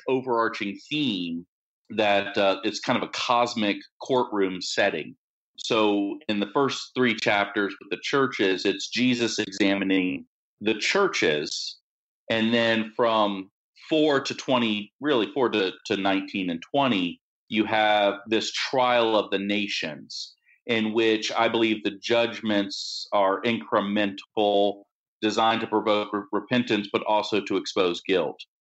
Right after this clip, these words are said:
So that ultimately when Babylon the Great, when humanity is judged, uh, and judgment is rendered, the charges leveled against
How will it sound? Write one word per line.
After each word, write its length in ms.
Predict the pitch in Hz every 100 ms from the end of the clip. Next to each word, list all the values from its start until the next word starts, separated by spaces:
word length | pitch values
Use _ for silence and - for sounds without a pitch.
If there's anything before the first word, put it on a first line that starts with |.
| _ _ _ -
So 140 | - 113
that 260 | 110 107
ultimately 720 | 120 135 135 123 113 90 107
when 240 | 101 98 90
Babylon 640 | 101 107 110 107 104 101
the 80 | 98
Great, 500 | - 98 92 95 92 87
when 220 | 90 87
humanity 560 | 92 95 104 98 - 98
is 140 | 92
judged, 640 | - 98 92 87 85 - - _ _ _ -
uh, 220 | 92 90 92
and 200 | 98 98
judgment 500 | 123 117 113 104 90
is 160 | 90 85
rendered, 680 | 92 117 127 107 87 80 78 _ _ _ _ -
the 160 | 104 107
charges 800 | - - 139 151 139 110 90 -
leveled 360 | 104 104 98 87
against 760 | 85 107 110 107 - - -